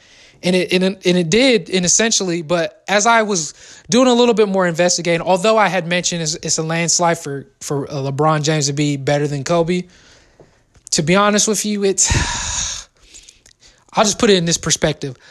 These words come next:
I did that for the fantasy basketball realm, so it was an easy call. Real life N B A, I'm gonna let the, the, the, those fans, including myself,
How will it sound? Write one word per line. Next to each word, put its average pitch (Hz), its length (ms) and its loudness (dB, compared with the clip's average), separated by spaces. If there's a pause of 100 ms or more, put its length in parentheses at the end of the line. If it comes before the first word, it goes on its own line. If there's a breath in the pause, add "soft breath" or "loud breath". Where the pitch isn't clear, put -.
(160 loud breath)
I 190 120 0
did 190 180 0
that 190 160 2
for 180 120 0
the 151 100 0
fantasy 165 420 0
basketball 143 600 -2
realm, 127 360 -10 (340)
so 160 220 2
it - 20 0
was 151 160 0
an 147 60 -4
easy 151 320 -2
call. 135 440 -8 (640 soft breath)
Real 190 280 2
life 247 300 2
N 247 140 0
B 240 160 -2
A, 233 260 0 (540)
I'm 233 140 0
gonna 226 140 4
let 208 340 2 (340)
the, 156 340 -6 (160)
the, 165 260 0
the, 160 280 -4 (100)
those 214 280 4
fans, 226 340 2
including 196 400 -2
myself, 190 760 -2